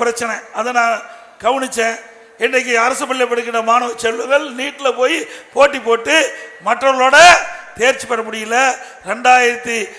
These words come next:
பதினேழு பதினெட்டுல நான் முதலமைச்சர் இருக்கும்போது ஒன்பது பேர் தான் நீட் தேர்வுல அரசு பள்ளி படித்த மாணவர்கள் தேர்ச்சி பெற்று மருத்துவரானாங்க. ஆகவே எதிர்க்கட்சி கோரிக்கை வைக்கல, பொதுமக்கள் கோரிக்கை வைக்கல, என்னுடைய சிந்தனையில் வைத்தது அரசு பள்ளி படித்த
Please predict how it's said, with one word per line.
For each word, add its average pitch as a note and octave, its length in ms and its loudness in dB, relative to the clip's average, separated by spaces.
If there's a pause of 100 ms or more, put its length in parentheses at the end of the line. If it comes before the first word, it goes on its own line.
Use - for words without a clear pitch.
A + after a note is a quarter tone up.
(240)
பதினேழு C4+ 480 0
பதினெட்டுல A#3 540 -2
நான் A#3 120 -2
முதலமைச்சர் B3+ 440 -2
இருக்கும்போது A3 300 -4 (140)
ஒன்பது D#4 360 -4
பேர் C4 260 4
தான் D4+ 180 6 (420)
நீட் C#4+ 240 -4
தேர்வுல A3+ 440 0
அரசு A3+ 260 -4
பள்ளி B3+ 220 -6
படித்த A#3 280 -10
மாணவர்கள் B3 460 -8
தேர்ச்சி B3+ 320 -2
பெற்று C4+ 220 -4 (380)
மருத்துவரானாங்க. A3+ 680 0 (720)
ஆகவே G#3+ 280 2 (560)
எதிர்க்கட்சி B3 440 -6
கோரிக்கை A#3 260 -2
வைக்கல, A#3+ 300 -2 (120)
பொதுமக்கள் A#3+ 500 -8
கோரிக்கை A#3+ 280 -6
வைக்கல, A#3+ 240 -6 (540)
என்னுடைய D4 240 -8 (100)
சிந்தனையில் F4 460 -4
வைத்தது C4+ 340 -6 (800)
அரசு A#3+ 300 -2
பள்ளி A#3 160 0 (100)
படித்த A3+ 220 -4